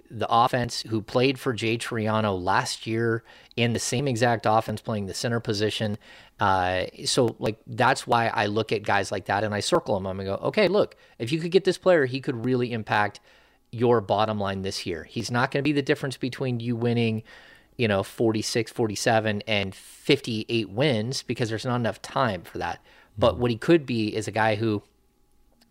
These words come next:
Speaker 1: makes a huge difference in, like, two or three games in your win total. But on top of that, if you have a major injury,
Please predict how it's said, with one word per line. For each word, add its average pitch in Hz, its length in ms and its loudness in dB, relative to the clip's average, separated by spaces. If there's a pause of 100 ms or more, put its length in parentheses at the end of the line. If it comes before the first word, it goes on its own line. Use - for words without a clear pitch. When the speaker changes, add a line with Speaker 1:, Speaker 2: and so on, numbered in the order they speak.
Speaker 1:
makes 123 200 -2
a 117 40 0
huge 151 380 2
difference 127 480 2 (520)
in, 113 280 2
like, 107 220 0
two 143 220 0
or 131 80 4
three 127 340 0
games 98 520 -2
in 113 200 -2
your 98 100 -2
win 95 200 0
total. 92 420 -2 (420)
But 120 120 2
on 110 140 0
top - 340 0
of 117 120 0
that, 104 300 2
if - 200 -6
you 113 80 -4
have 117 280 0
a 123 60 -2
major 104 380 0
injury, 95 560 -4